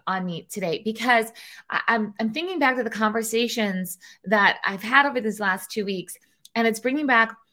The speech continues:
all the feelings that I had when I was in the classroom as a teacher. And I'm disappointed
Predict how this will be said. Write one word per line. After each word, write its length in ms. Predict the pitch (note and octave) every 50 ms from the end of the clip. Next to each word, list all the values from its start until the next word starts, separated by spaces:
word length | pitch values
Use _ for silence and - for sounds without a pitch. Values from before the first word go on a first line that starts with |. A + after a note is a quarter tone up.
| _ _ _ _
all 160 | - A#3 B3 C#4
the 80 | D#4
feelings 500 | D4+ - A#3 A3 A3 A3 A#3 A#3 A#3+ A#3
that 120 | - G#3 G3
I 80 | G3+
had 300 | G3 G3 G3+ F#3+ G3+ F#3
when 100 | F#3+ F3+
I 120 | E3+ E3+ F#3
was 120 | G3 F3+
in 80 | F#3+ F3+
the 60 | F3
classroom 560 | F3 F3 C3 E3+ - - F3 D#3+ D3+ D3 D#3 - _ _ _ _ _ _ _ _ _ _ _ _ _ -
as 160 | - G3 G3
a 60 | F#3+
teacher. 440 | F3+ - F#3 F3+ E3 D#3+ - - - _ _ _ _ - - - - - - _ _ -
And 540 | A3+ A3 A3 G#3+ G#3+ G#3 G3+ G3+ G3+ G3+ - - _ _ _
I'm 200 | G#3+ A#3 A#3+ A#3+
disappointed 920 | G#3+ C4+ C#4+ C#4 D#4 - - - C4+ C#4+ C#4 A#3 F3+ D#3+ E3 E3+ G#3 A#3+